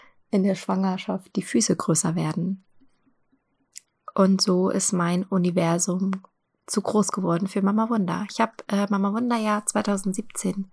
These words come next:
namentlich gegründet. Und zweitausendsiebzehn fing auch alles an. Die Frauenkreise, die Retreats, die ich geleitet hab, die tiefe Heilarbeit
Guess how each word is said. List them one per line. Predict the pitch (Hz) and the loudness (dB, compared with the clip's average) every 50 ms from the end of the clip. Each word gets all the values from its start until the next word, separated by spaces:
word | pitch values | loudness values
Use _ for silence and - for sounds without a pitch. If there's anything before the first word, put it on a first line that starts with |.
| _ _ _ - - - - - - - - - _ _ | _ _ _ -20 -20 -20 -20 -20 -20 -20 -20 -20 _ _
namentlich | 180 180 180 196 226 240 240 226 220 - 202 208 202 - - - | 4 4 6 6 6 6 4 0 2 2 0 0 0 -2 0 0
gegründet. | 202 190 - - - 170 175 175 185 196 208 - - - _ _ _ _ _ _ _ _ _ - _ | 0 0 2 0 0 0 0 0 -2 -2 -4 -6 -12 -16 _ _ _ _ _ _ _ _ _ -12 _
Und | - 180 175 175 170 170 175 180 180 190 _ - - - _ _ | -2 -2 0 0 -2 -2 -2 -2 -4 -6 _ -16 -18 -18 _ _
zweitausendsiebzehn | - - 190 185 180 175 175 185 180 196 190 - - - 185 185 180 | -2 -2 0 2 2 2 2 2 0 0 0 0 -2 0 0 0 -2
fing | - - 185 180 - - | 0 0 0 0 2 0
auch | 180 175 170 - - - - _ _ _ _ _ _ _ _ - _ _ _ - _ _ | -2 -2 -2 -6 -10 -14 -16 _ _ _ _ _ _ _ _ -20 _ _ _ -20 _ _
alles | - 196 202 214 220 - - - | 4 4 4 4 2 -2 -2 -2
an. | 220 208 180 165 160 170 190 - _ _ _ _ _ | 0 0 0 -2 -4 -8 -10 -14 _ _ _ _ _
Die | - - | -20 -14
Frauenkreise, | - - - 160 151 151 165 175 - - - 180 170 170 170 170 180 170 165 165 165 165 | -12 -6 -4 -2 -2 -2 -2 -4 -6 -6 -4 -4 -2 -2 -2 -4 -2 -2 -2 -2 -2 -2
die | - 185 185 | -2 0 2
Retreats, | 196 214 208 - - - 180 175 - - | 2 0 0 0 0 0 0 0 -2 -2
die | - 180 | -2 -2
ich | 170 - | -2 -2
geleitet | - 185 180 165 170 170 190 175 - - | -4 -2 -2 -2 -2 -2 -4 -6 -4 -4
hab, | 180 175 - - - - - | -4 -6 -6 -8 -16 -10 -6
die | - 175 175 - | -4 -4 -4 -4
tiefe | - - - 226 214 220 226 214 - - 208 190 180 170 175 | -6 -4 0 2 2 2 2 0 -2 0 2 2 4 4 2
Heilarbeit | 180 180 180 196 - - 175 185 185 175 175 180 180 180 185 - - - | 2 2 0 0 0 -2 -2 0 -2 -2 0 0 -2 -4 -6 -8 -12 -14